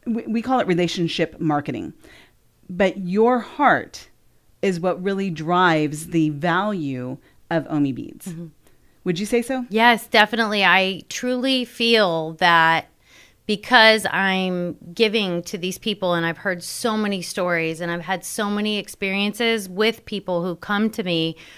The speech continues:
Speaker 2: with stories about their bracelet and what their bracelet meant that day and a hard day and what all it means to them.
Speaker 1: Yes.
Speaker 2: You know, that's what makes me motivated and inspired to keep going because
Speaker 1: Yes.
Speaker 2: it's doing something.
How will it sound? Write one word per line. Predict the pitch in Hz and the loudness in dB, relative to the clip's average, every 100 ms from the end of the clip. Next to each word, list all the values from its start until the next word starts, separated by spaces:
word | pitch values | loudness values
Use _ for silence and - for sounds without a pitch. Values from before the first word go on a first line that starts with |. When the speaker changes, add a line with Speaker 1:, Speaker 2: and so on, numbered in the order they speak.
| - _ | -20 _
Speaker 2:
with | 214 294 - | 2 2 2
stories | - 208 196 185 180 | -6 -2 0 0 -2
about | 180 175 | -4 -2
their | 180 | -4
bracelet | 202 226 220 - 165 - | 0 0 0 -2 -4 -4
and | 196 | -6
what | 196 | -4
their | 202 180 | -4 -2
bracelet | 190 185 190 | -4 -4 -6
meant | 208 202 196 196 | -2 -2 -2 0
that | 165 143 | -2 -2
day | 190 180 175 180 | 0 2 2 2
and | 170 | 0
a | 165 | -4
hard | 151 180 175 | -2 0 0
day | 170 170 165 165 165 | 0 0 2 0 0
and | 147 143 - - - _ | -2 -4 -10 -20 -20 _
what | - 202 220 220 - _ _ _ | -8 0 2 2 -2 _ _ _
all | 214 214 202 | 4 4 2
it | 202 - | -2 -4
means | 180 196 185 - | -4 -4 -4 -6
to | - 190 | -6 -6
them. | 156 180 170 143 - 143 160 | 2 2 2 0 -4 -10 -8
Speaker 1:
Yes. | 170 160 | -6 -2
Speaker 2:
You | 208 | 0
know, | 208 196 | 2 0
that's | 185 208 208 226 240 - | 0 4 6 4 0 -10
what | 196 202 196 190 185 _ _ | -2 2 4 4 0 _ _
makes | 202 196 185 - | -4 -4 -4 -8
me | 208 196 190 190 185 | -6 -4 -2 -2 -2
motivated | 185 185 202 220 233 247 202 | -2 -2 -2 -2 0 0 -2
and | 156 | -6
inspired | 147 151 - 214 214 226 233 233 226 - - - _ _ | -6 -8 -4 0 2 2 2 2 0 -8 -20 -20 _ _
to | - 233 | -4 -4
keep | 233 233 226 | -2 -6 -2
going | 202 190 208 269 349 | -4 -2 0 2 2
because | 320 147 233 208 | -2 0 0 -2
Speaker 1:
Yes. | - | -4
Speaker 2:
it's | 214 - | -8 -8
doing | - 233 254 247 | -4 0 2 2
something. | 214 165 147 156 156 170 | 0 -4 -4 -4 -4 -6